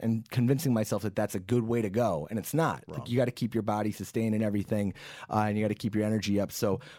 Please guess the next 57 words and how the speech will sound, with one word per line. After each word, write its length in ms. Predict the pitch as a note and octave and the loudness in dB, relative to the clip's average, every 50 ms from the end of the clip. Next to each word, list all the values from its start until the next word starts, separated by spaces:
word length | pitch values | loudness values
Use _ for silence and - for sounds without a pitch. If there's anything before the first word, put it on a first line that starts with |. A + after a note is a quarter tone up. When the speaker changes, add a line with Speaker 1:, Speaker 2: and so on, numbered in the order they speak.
| - - | -2 0
Speaker 1:
wholesome 320 | D3 D3+ C#3+ - D3+ C#3 | 2 2 2 2 2 4
meals 160 | C#3 B2+ B2 | 4 4 4
like 100 | B2 G#2 | 2 0
grain 300 | - A#2+ C3+ C#3+ C#3 B2+ | 2 2 2 4 4 4
bowls 400 | B2 B2 B2 B2 B2 B2 A2 A#2 - _ - - - _ _ - | 4 4 4 4 2 2 -2 -4 -10 _ -18 -20 -20 _ _ 0
and, 80 | A#2 A2+ | 0 2
like, 120 | G#2+ G2 | 0 0
salad 340 | - - C3 B2+ B2 A#2 A2+ | 0 0 2 2 2 0 0
toppers, 540 | A2+ G#2+ F#2 F2 - D2+ C2 B1+ - - - _ _ _ _ _ _ _ _ _ _ _ _ - - - | 0 0 0 0 0 -2 -4 -4 -6 -10 -16 _ _ _ _ _ _ _ _ _ _ _ _ -20 -4 0
things 240 | - C#3+ D3+ D3 A#2+ | 2 4 4 4 4
like 180 | C#3+ C3 A2+ - | 4 2 2 2
that, 240 | C#3 B2 A#2+ A2 - | 0 0 2 0 0
that 100 | F#2 F2 | -2 -2
really 220 | A#2 A#2 A#2 A#2+ | 0 0 0 0
just, 240 | A2 A2 - - - | 0 -2 -4 -2 0
you 60 | A#2+ | 0
know, 60 | G#2+ G2 | 2 2
you 60 | G2 | 2
get 120 | A#2 A2+ | 2 2
an 80 | G#2+ A2 - | 2 0 0
extra 200 | B2 - - C#3 | -2 -2 0 0
little 140 | B2 A#2 A2 | 0 0 2
bit 100 | G#2+ G2+ | 0 0
of 60 | F2+ | 2
protein, 500 | - - D#3+ D#3 D3 - E3 D3+ D3 C3+ | 4 4 4 4 4 2 0 2 2 4
but, 220 | B2 A2+ G#2+ - | 2 2 0 0
you 60 | C3+ A#2 | -2 0
know, 100 | A2 G#2 | 0 0
it's 140 | G2+ - | 0 0
very 200 | - B2 B2+ B2 | 2 2 2 2
easy 160 | A#2 A#2 A2+ A2+ | 2 0 0 0
to 60 | G#2+ G#2+ | 0 0
follow 260 | - - A2 G#2+ G#2+ | 0 0 2 2 2
your 160 | G#2 F#2+ F#2 | 2 0 0
goals. 340 | F#2+ C#3+ C#3 C3 C3 B2+ A2+ | 0 2 2 2 2 0 -2
You 60 | G#2+ | -4
can 180 | - G#2 G2+ G#2 | -4 -2 0 0
look 140 | A2+ - | -2 -2
for 100 | - G#2 | -4 -6
calorie 400 | - - - A2+ G#2+ G2+ F#2 F2+ | -4 -2 -2 -2 0 0 -2 -2
conscious, 460 | - - C#3 C#3+ C#3+ - - B2+ - - _ - | -2 0 0 0 0 0 -2 -4 -4 -6 _ -2
uh, 140 | C3 A#2 - - - A#2+ | 0 0 0 -2 -2 0
options, 500 | A#2+ B2 A#2+ - - A#2+ A2+ A2 G2+ - - - - - - - - | 0 0 0 0 0 0 0 0 0 -4 -10 -18 -18 -18 -16 -8 -2
uh, 180 | G#2 G#2+ G#2+ G#2 | 0 0 2 2
and 140 | G#2 A2 A2+ | 2 2 0
you 60 | A2 | 0
can 180 | - B2 A2 A#2 | 2 2 2 2
round 240 | A#2+ A#2+ A#2+ A2+ A#2+ | 2 2 2 2 0
out 80 | A#2 | 0
your 80 | G2 D#2+ | -2 -4
snack 360 | - - - C3 C3 C3 - | -4 -4 -2 -2 -2 -2 -4
supply. 320 | - B2+ - - B2 A#2+ A#2+ | -4 -4 -2 0 0 2 2
They've 120 | G#2+ F#2+ | 0 0
got 140 | G#2 G2+ G2 | 2 2 2
over 180 | G2 G2 F#2 F2+ | 2 0 0 -2
forty-five 600 | - - C3+ B2 A#2 - - A2+ A2 G2+ F#2 - | -2 -2 -2 0 0 0 0 -2 -2 -2 -2 -4
different 260 | A2+ - - - | -4 -4 -4 -4